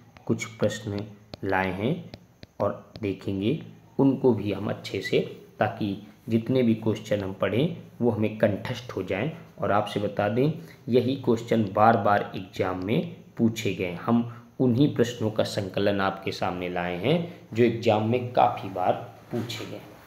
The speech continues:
तो चलते हैं आगे, इस question से शुरुआत करते हैं। इक्कीस number question क्या कह रहा है प्रश्न, आंचलिक रचनाएं किससे संबंधित होती हैं? तो आंचलिक शब्द जो होता है वो किसी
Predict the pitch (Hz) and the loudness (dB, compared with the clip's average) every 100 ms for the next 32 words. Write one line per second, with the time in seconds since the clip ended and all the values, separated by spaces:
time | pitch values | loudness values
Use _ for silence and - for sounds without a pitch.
0 | - 107 - 107 110 117 107 - - 101 | -16 -4 -2 0 0 0 0 -2 -2 0
1 | 98 117 - - - - - 127 117 - | 0 0 -2 -10 -16 -20 -4 -2 -2 -6
2 | - - - 110 - 107 98 107 - 98 | -14 -8 0 0 0 -4 -2 -4 -4 -2
3 | 95 95 - 101 - - 104 - 104 - | 2 2 0 -4 -2 -2 -2 -4 -8 -6
4 | 95 92 98 - 92 - 147 165 - - | -6 -4 -4 -4 -8 -2 -2 -2 -8 -18
5 | - - 139 143 139 123 113 - 123 147 | -16 4 4 6 6 6 4 2 -2 0
6 | 160 - - - _ - 135 147 143 160 | -2 -4 -18 -20 _ 4 6 4 2 4
7 | 175 170 131 123 127 123 139 170 - - | 4 4 0 2 2 4 4 2 -4 -16
8 | - - 165 - - 165 - 110 104 92 | -20 -2 2 2 4 4 6 4 4 2
9 | 92 92 98 - 113 110 - - - - | -2 -4 -6 -6 -6 -8 -8 -20 -16 -12
10 | - - 120 123 117 120 139 156 - - | -12 0 4 6 6 2 2 0 -2 2
11 | 120 110 110 110 92 - - 110 101 143 | 2 2 0 2 2 0 2 6 6 4
12 | 170 - - 135 123 147 - 143 147 | 2 -10 -8 -4 -2 -2 0 0 0